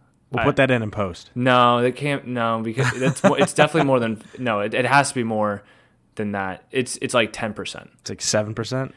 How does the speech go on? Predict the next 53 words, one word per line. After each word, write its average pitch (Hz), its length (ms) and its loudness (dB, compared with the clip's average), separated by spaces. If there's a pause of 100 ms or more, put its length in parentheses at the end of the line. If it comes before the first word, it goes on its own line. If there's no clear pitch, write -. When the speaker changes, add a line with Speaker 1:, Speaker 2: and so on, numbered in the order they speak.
(120)
Speaker 1:
Okay. 107 120 -4
Speaker 2:
Holy 160 180 0
shit, 151 260 4
Speaker 1:
Wha-, 165 60 6
whatever 190 280 8
Speaker 2:
I'm 160 40 6
so 131 120 8
Speaker 1:
it 123 60 6
is, 120 40 2
Speaker 2:
bad 123 180 8
Speaker 1:
it's 113 80 4
Speaker 2:
at 120 40 2
Speaker 1:
a 123 40 6
Speaker 2:
math. 123 80 6
Speaker 1:
less 131 180 0
than 110 280 -6 (100)
Speaker 2:
I 127 140 4
am 131 160 0
so 127 260 2
bad 120 120 2
at 113 40 0
math. 110 160 -2
But 127 100 0
yes, 120 200 2
no, 117 100 0
six, - 540 -2 (320)
six 165 320 0
games 117 360 0
is 110 200 -6
ten 113 200 -4
percent 104 300 -2
of 92 80 -10
sixty. - 320 -10
You 107 200 -4
watch 113 260 0
ten 123 240 -4
percent 110 480 -4
Speaker 1:
Oh, 147 240 8
yeah, 127 140 4
Speaker 2:
of 107 60 -2
the 123 60 2
Speaker 1:
there 117 80 2
you 117 60 0
Speaker 2:
Cubs 107 240 2
Speaker 1:
go. 101 60 -6
Speaker 2:
season. 95 300 -4
Speaker 1:
<laughs> - 80 -20
Speaker 2:
Holy 139 500 4
shit. 127 200 -4
I - 80 2
got 139 220 6
there, 131 120 4
though. 101 220 0